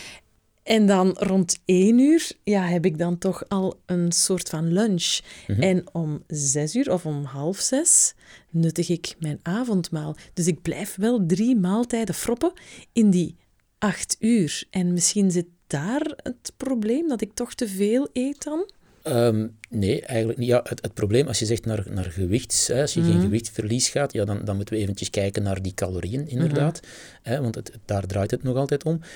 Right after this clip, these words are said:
Speaker 2: Nu, het maakt eigenlijk niet uit dat je drie maaltijden propt in die acht uur, hè,
Speaker 1: Oké.
Speaker 2: zoals jij zegt. Omdat, eh, je mag niet vergeten, eigenlijk, eh, het zestien acht is geen dieet.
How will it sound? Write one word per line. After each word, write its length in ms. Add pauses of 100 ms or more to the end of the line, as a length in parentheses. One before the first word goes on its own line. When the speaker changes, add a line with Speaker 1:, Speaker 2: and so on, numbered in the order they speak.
(140)
Speaker 2:
Nu, 300 (220)
het 160
maakt 240
eigenlijk 300
niet 200
uit 200
dat 100
je 140
drie 260
maaltijden 640
propt 500
in 360
die 360
acht 260 (100)
uur, 360
hè, 100
Speaker 1:
Oké. 80
Speaker 2:
zoals 260
jij 120
zegt. 320 (280)
Omdat, 460
eh, 160
je 80
mag 140
niet 120
vergeten, 420 (380)
eigenlijk, 440
eh, 180
het 160
zestien 300
acht 160
is 140
geen 260
dieet. 540